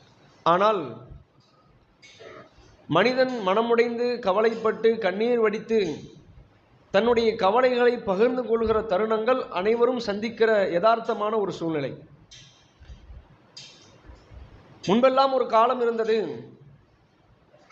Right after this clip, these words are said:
கண்ணீர் விடுத்து அழுபவர்கள் பெண்கள் என்ற பெயர் இருந்தது. எதை தொட்டாலும் கண்ணீர் விட்டு விடுவார்கள்.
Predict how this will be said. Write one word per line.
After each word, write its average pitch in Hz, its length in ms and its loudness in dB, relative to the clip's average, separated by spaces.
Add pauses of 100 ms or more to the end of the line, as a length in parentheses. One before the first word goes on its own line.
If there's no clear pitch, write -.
கண்ணீர் 269 440 2
விடுத்து 247 760 0
அழுபவர்கள் 220 680 2
பெண்கள் 247 320 0
என்ற 226 280 -2
பெயர் 196 240 0
இருந்தது. 160 440 -4 (1160)
எதை 202 280 0
தொட்டாலும் 233 500 2
கண்ணீர் 208 320 -2
விட்டு 202 200 -4
விடுவார்கள். 165 500 -2